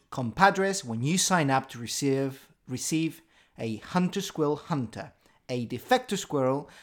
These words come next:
that can, that you can set loose during the hunt, and it will take you to the closest nest. Valued at ninety-nine ninety-nine,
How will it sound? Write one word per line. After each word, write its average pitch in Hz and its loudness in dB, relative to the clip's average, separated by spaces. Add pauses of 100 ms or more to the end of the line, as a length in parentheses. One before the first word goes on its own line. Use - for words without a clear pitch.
that 120 -8
can, 120 -4
that 131 -2
you 131 -4
can 135 0
set - 4
loose 127 2 (380)
during 185 6
the 143 2
hunt, 123 -4 (220)
and 127 -4
it 120 -2
will 110 -4
take 160 2
you 175 -4
to - -8
the 120 -2
closest 120 -6
nest. - -6 (400)
Valued 151 6
at 113 0
ninety-nine 170 2
ninety-nine, 131 0